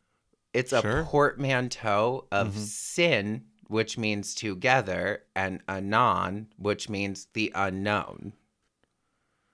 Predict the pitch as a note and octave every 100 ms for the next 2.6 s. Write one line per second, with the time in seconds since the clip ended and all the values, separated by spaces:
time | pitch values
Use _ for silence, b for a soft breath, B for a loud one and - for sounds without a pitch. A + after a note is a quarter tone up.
0 | _ - C3 A2+ A2+ A2 A2 A2 A2 G2+
1 | G2+ G#2 G2+ G#2 A#2+ C#3+ C3 C3+ C#3+ D3
2 | D3 _ _ G#2+ C#3+ B2+